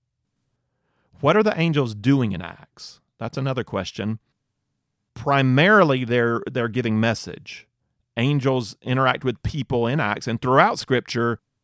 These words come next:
as messengers delivering a message from God. In fact, that's what the word angel, or in the Greek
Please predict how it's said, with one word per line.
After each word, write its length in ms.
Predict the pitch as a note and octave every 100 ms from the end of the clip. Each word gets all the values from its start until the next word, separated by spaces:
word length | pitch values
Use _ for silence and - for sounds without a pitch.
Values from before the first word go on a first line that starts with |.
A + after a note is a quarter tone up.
| -
as 240 | A2+ G#2+
messengers 680 | A#2+ D3 D3+ B2+ A#2 A#2 G2
delivering 640 | A2+ A2 B2+ C3 C3 C3
a 60 | A2+
message 500 | A2 A#2 - G2+ G2
from 180 | A2+ G2+
God. 460 | G#2 F#2 - - _ _ _ _ _ _ _
In 140 | - F#2+
fact, 560 | - D#3 A2+ G#2+ A2
that's 380 | A#2 B2+ - -
what 200 | B2 -
the 100 | A2+
word 580 | G#2+ A2 A2 A2 G#2+ E2+ _ _ _ _ _ _ _
angel, 540 | A2 A#2 A#2+ A2 A2 A2
or 160 | G2+
in 160 | - G#2+
the 60 | G#2
Greek 320 | A2+ G#2 -